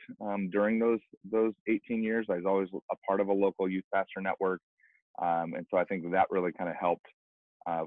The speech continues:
for where I'm at now, just knowing how to, to engage with other area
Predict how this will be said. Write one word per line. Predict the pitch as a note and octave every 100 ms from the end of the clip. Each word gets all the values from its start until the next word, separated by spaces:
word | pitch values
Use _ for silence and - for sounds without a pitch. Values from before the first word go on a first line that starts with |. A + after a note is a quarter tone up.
| -
for | G2
where | G#2
I'm | G2 F2+
at | F2 -
now, | E2+ F2+ G#2+ F2 F2+ -
just | F#2
knowing | F#2+ F2+ F2+
how | F2 F2
to, | E2+ E2 D#2+ -
to | F#2+
engage | F2 E2+ F2+ E2
with | F2 F2 - - _ F#2
other | F#2 F#2
area | E2+ F#2 F2+